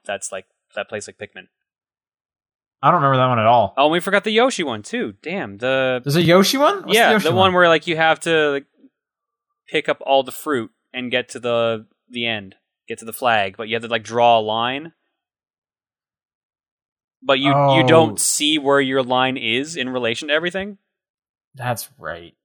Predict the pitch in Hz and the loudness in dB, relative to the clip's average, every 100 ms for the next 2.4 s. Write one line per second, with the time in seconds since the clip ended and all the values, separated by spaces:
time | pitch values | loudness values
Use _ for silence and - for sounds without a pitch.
0 | 110 110 - 95 92 - 110 120 117 104 | -14 -12 -8 -10 -12 -10 -6 -4 -4 -4
1 | 101 - 98 95 143 156 139 123 123 110 | -8 -14 -12 -6 0 2 2 2 0 -4
2 | 107 - 107 104 | -4 -6 -8 -8